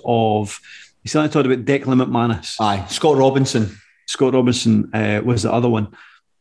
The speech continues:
Speaker 1: <sighs> But then any club can do that. Any club can, can, can throw out a potential contract to a team,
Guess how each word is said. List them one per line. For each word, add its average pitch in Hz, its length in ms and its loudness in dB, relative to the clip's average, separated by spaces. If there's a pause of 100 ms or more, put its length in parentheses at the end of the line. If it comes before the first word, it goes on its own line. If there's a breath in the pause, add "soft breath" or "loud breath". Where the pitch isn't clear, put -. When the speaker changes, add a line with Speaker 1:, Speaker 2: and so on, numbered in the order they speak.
(260)
Speaker 1:
<sighs> - 60 -6 (300 loud breath)
But 139 120 2
then 143 480 2 (1700)
any 196 200 4
club - 280 0
can 151 140 2
do 143 140 4
that. 101 260 -4
Any 185 180 2
club 151 280 -4
can, 123 240 -2
can, 113 360 0
can 120 140 2
throw 131 340 2
out 123 60 -2
a 123 60 -8
potential 120 360 -4
contract 120 460 -2
to 113 160 -2
a - 20 -20
team, 113 360 0